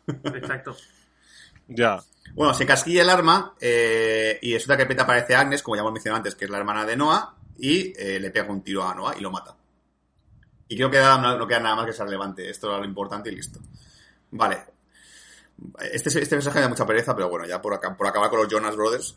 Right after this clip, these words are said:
Speaker 2: Ujú.
Speaker 1: eh, queda el Jonas, eh, adulto. Bueno, Jonas adulto, eh, recordamos que pensábamos en la anterior temporada que él había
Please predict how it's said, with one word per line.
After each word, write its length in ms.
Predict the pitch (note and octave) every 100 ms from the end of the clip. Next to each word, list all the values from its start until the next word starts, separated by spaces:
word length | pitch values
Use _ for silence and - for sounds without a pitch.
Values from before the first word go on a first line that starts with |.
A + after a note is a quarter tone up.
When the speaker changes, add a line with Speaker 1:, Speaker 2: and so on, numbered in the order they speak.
| _ C#3
Speaker 2:
Ujú. 240 | B2 A#2+ -
Speaker 1:
eh, 720 | A2 G#2 G#2 G#2 G2+ G2+ G2
queda 200 | A2 A#2
el 60 | G#2+
Jonas, 720 | A2+ A#2 A2 G#2+ G#2 G#2 -
eh, 60 | G2+
adulto. 440 | G#2 G2+ F#2+ - _ _ _ _ - _ _ _
Bueno, 300 | - A2 G2 F#2
Jonas 260 | B2 C3 B2+
adulto, 580 | B2+ C#3+ C#3 D3+ D#3 -
eh, 440 | A2 G#2 G#2 G#2
recordamos 440 | G#2 A2 A2 C3 A#2+
que 400 | C#3+ D3+ - - _ _ _ _
pensábamos 420 | - B2+ E3 F3+
en 40 | D#3+
la 20 |
anterior 180 | D3 D3
temporada 520 | D3 C3 C#3+ C3+ A2
que 160 | G#2+
él 80 | A#2+
había 540 | B2+ A#2+ C3 A#2 A2